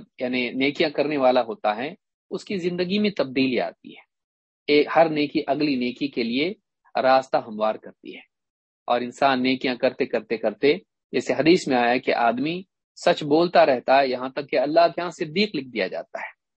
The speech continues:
یعنی نیکیوں کی تکرار انسان کو واقعی نیک اور صالح بنا دیتی ہے۔ تو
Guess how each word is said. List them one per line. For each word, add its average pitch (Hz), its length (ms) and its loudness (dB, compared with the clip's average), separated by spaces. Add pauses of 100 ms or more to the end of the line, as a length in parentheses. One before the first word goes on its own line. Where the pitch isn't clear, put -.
(320)
یعنی 131 240 0
نیکیوں 139 420 0
کی 160 160 -4
تکرار 127 500 2 (400)
انسان 143 480 0
کو 120 120 -6
واقعی 127 400 -2
نیک 131 260 -6
اور 107 80 -4
صالح 127 340 0
بنا 98 220 -8
دیتی 90 380 -8
ہے۔ - 60 -10 (800)
تو 175 360 6